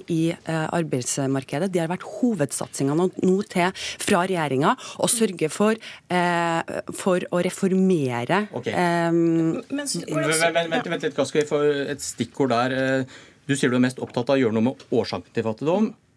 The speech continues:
Speaker 2: ikke gjøre det enklere å være f-, fattig da, som jeg forstår kritikken av dette, disse tre hundre og tolv millionene.
Speaker 3: Mm.
Speaker 2: Eh, er du da enig i dette utsagnet?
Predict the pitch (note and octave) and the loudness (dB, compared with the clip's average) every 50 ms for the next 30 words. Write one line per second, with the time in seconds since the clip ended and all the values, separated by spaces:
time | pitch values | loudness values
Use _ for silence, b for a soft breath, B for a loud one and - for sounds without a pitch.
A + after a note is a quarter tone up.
0 | _ _ - C3+ B2+ - C3 A#2 A#2+ A#2+ G#2+ F#2+ F2+ A#2+ - - - A2+ G2 - | _ _ -8 -8 -4 -2 0 2 2 2 2 0 -2 -4 -6 -4 -6 -6 -6 -6
1 | - F#2+ F#2 G2+ A2 A2 F2+ F2 F#2 F#2+ G2 G2+ G2 - - - C3+ A#2+ - A#2 | -8 -6 -4 -2 -2 -2 -2 -2 -4 -4 -4 -4 -6 -8 -10 -10 -10 -6 -6 -6
2 | G2+ - - F#2+ G#2 G2+ G2+ G#2 B2 - - A2+ G#2+ - - - - G2 G2 - | -6 -6 -6 -4 -4 -4 -6 -8 -12 -10 -8 -6 -6 -6 -6 -6 -4 -4 -6 -6
3 | G2 - - G#2 F#2+ - - - - - G2+ G2+ F#2+ F#2 F#2+ - - F2+ F2 - | -6 -6 -6 -6 -6 -8 -10 -12 -10 -10 -8 -8 -8 -10 -10 -10 -10 -10 -10 -12
4 | B B B B B B B B - F#2+ - - - - G2 F#2+ F#2+ G2+ A2 - | B B B B B B B B -10 -8 -8 -6 -4 -2 -2 -2 -2 -2 -2 0
5 | - G#2 G2+ G#2+ A2+ A#2 A#2 G#2+ A2+ B2+ D3 C#3+ B2 B B B B B B - | 0 2 2 2 2 2 2 2 2 2 0 0 -2 B B B B B B 0
6 | A#2+ C3 D3 D3+ - - - C#3 F3+ D#3+ E3 F3+ F#3+ D#3 A2+ A2 C#3+ E3+ D#3+ D3 | 0 0 0 -2 -4 -4 -2 -2 0 0 0 0 2 0 2 0 0 -2 -2 -2
7 | - C#3 A2+ - - G#2 G#2+ G#2+ A2+ A2+ G2 | -2 -2 -2 -2 -2 -2 0 0 0 0 -2